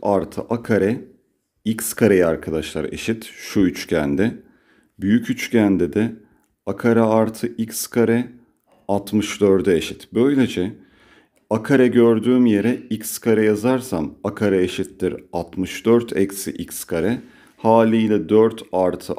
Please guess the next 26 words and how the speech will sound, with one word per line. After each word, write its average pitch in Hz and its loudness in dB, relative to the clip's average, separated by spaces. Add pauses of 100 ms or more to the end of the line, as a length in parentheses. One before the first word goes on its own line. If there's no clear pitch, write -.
altmış 95 -6
dört 113 2
eksi - -4
x - -8
kare 85 0
eşittir - -10
x - -8
kare. 123 2 (460)
Altmış 104 -6
sekiz 123 0
eşittir 110 -2 (540)
iki 127 0
x 143 -4
kare, 135 2 (140)
x - -4
kare 110 4
otuz 90 -4
dört, 127 2 (400)
x 123 -4
kök 107 -4
otuz 104 -4
dört 120 4
oldu 90 2
arkadaşlar, 82 -2
D 95 2
şıkkı. - -12